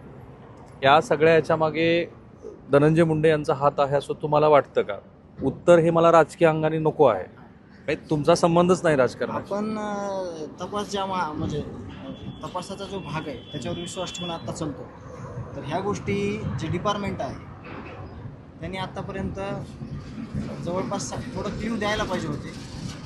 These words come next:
Speaker 2: की कसं संबंध कुणाचा कुणाचा येतोय काय. कारण का, पहिल्यांदा गुन्हा झाला त्यावेळेस कळलं की हे सात जण आहेत.
Speaker 1: हम्म.
Speaker 2: पुन्हा असं लक्षात आलं आता सध्या
Speaker 1: बरेच
Speaker 2: की
Speaker 1: लोक
Speaker 2: संघटित
Speaker 1: दिसतात,
Speaker 2: गुन्हेगार.
Speaker 1: संघटित गुन्हेगार.
Speaker 2: मग आता ह्याच्यात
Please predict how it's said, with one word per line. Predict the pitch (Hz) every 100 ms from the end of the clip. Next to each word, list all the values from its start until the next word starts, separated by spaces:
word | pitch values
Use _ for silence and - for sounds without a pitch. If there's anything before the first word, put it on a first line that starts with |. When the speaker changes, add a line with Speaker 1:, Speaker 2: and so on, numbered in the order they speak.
| -
Speaker 2:
की | 156 156
कसं | 143 170 -
संबंध | - 170 175 170
कुणाचा | 151 165 160
कुणाचा | 156 160 147
येतोय | 143 135 139
काय. | 120 131
कारण | 135 160 175
का, | 180 185 - - - - -
पहिल्यांदा | 165 175 196 190
गुन्हा | 185 202 196
झाला | 175 170
त्यावेळेस | 185 190 190 -
कळलं | 202 202
की | 196 202 202
हे | 196 208 214 -
सात | 202 196 165
जण | 156
आहेत. | 127 - - -
Speaker 1:
हम्म. | 135 120 107 - - -
Speaker 2:
पुन्हा | 165 202 226
असं | 214 220
लक्षात | 214 - 214
आलं | 202 202
आता | 196 185
सध्या | -
Speaker 1:
बरेच | 131 139 156
Speaker 2:
की | 190
Speaker 1:
लोक | 143
Speaker 2:
संघटित | - 247 247
Speaker 1:
दिसतात, | 233
Speaker 2:
गुन्हेगार. | 220 196 165
Speaker 1:
संघटित | - - 110
गुन्हेगार. | 104 104 101 -
Speaker 2:
मग | 190
आता | 190
ह्याच्यात | 185 185